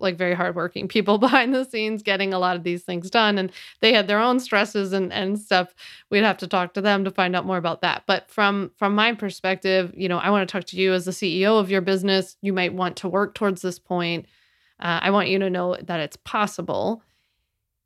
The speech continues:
And I was just really proud of, like, how, yeah, it wasn't really tied to the outcome. Um, you know, we had some goals, obviously, about, like, how many people we wanted to sign up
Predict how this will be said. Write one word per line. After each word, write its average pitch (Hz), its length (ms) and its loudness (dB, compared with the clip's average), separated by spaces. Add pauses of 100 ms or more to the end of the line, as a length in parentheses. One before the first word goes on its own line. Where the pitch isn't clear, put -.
(160)
And 226 460 0 (160)
I 214 160 2
was 220 200 -2
just 220 160 -4
really 220 300 0
proud 196 600 0
of, 185 160 -6
like, 190 180 -2
how, 185 840 0 (300)
yeah, 226 240 2
it 202 80 0
wasn't 214 280 -4
really 220 180 -2
tied 202 380 0
to - 100 -6
the 180 220 -4
outcome. 202 800 0
Um, 180 540 -2
you 220 100 0
know, 196 100 0
we 185 120 -2
had 185 220 -2
some 190 480 -4
goals, 233 400 4
obviously, 196 600 0
about, 175 260 0
like, 165 160 -2
how 175 140 -4
many 175 140 -2
people 175 280 -8
we 170 160 -4
wanted 175 460 -6
to 170 80 -16
sign 165 300 -8
up - 260 -8